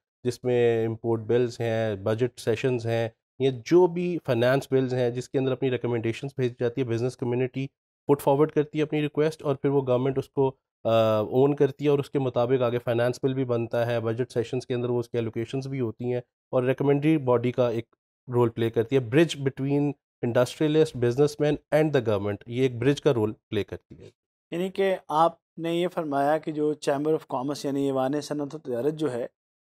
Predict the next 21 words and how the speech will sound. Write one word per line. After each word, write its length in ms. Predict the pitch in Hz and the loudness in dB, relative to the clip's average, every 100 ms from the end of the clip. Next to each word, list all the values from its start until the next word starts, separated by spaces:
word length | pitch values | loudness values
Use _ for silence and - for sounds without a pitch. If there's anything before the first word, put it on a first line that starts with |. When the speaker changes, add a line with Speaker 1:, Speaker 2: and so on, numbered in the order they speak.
| _ 185 | _ -10
Speaker 2:
ये 80 | |
कारोबारी 600 | 202 - 165 180 185 190 | -4 0 2 2 2 0
हलकों 360 | 165 156 - 170 | -2 -8 -8 -10
की 160 | 156 180 | -10 -10
नुमाइंदा 800 | 160 147 143 156 165 165 180 170 | -8 -4 -2 -2 -2 2 4 4
एक 240 | 156 147 | 0 -8
फोरम 320 | - 147 143 | -2 0 0
होता 300 | 135 117 - | -2 -10 -6
है, 140 | 147 160 | -4 -4
Speaker 1:
जी। 120 | 113 | -6
Speaker 2:
एक 80 | 143 | -6
नुमाइंदा 640 | 147 151 165 170 170 156 | -4 -4 -4 2 2 2
इदारा 320 | 151 143 131 135 | -2 -2 0 0
होता 340 | 127 110 127 | -2 -8 -6
Speaker 1:
जी। 60 | 165 | -8
Speaker 2:
है। 100 | - _ _ _ _ _ - | -8 _ _ _ _ _ -10
जिसका 460 | 156 - 165 170 175 | -10 -6 -2 0 0
काम 460 | - 156 160 175 | -4 -4 -2 -2
बुनियादी 340 | 165 156 151 156 | -6 -6 -6 -4
तौर 300 | 156 156 156 | -4 -4 -4
पे, 420 | - 165 165 165 | -4 -2 -2 -2